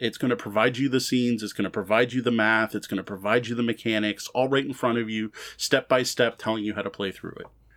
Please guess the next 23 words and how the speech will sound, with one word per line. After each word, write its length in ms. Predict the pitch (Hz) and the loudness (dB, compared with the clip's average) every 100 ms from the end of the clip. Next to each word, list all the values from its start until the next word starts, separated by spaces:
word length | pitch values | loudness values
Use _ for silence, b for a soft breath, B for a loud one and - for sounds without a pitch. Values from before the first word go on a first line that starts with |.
| b - | b -4
Now, 200 | 156 175 | 0 2
my 120 | 185 | 4
next 320 | 262 311 - | 4 2 0
tip 240 | 190 185 - | -2 -2 -2
is 100 | 143 | -2
to 80 | 160 | 2
learn 220 | 156 151 | 2 2
from 220 | - 135 | 2 0
others. 420 | 123 98 - - _ _ _ _ | 0 -2 -10 -20 _ _ _ _
One 240 | 123 185 247 | 0 2 4
of 80 | |
the 40 | 247 | 4
most 280 | 214 196 - | 2 0 0
eye-opening 500 | - 175 190 185 170 | 2 4 2 4 2
things 320 | 156 147 127 120 | 2 0 -2 -2
for 140 | 123 | -2
me 160 | 117 107 | -2 -2
growing 420 | 110 120 151 135 | 0 0 2 2
up 220 | 110 113 | 2 0
with 100 | 113 | -2
R 140 | 110 | -2
P 180 | 107 117 | -2 -6
Gs 540 | 107 104 95 98 - | -8 -8 -8 -8 -10